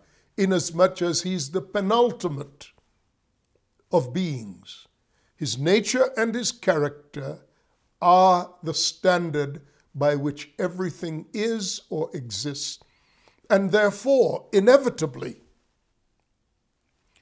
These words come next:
his presence judges everything.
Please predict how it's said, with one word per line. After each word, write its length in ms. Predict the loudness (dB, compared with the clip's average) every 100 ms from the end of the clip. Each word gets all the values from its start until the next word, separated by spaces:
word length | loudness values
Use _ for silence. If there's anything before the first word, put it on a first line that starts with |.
| _ _
his 320 | 0 2 0
presence 720 | 0 2 2 0 -4 -6 -10 -14 _ -16
judges 560 | 0 2 2 0 -6 -8 _
everything. 640 | -6 -4 -6 -14 -16 -20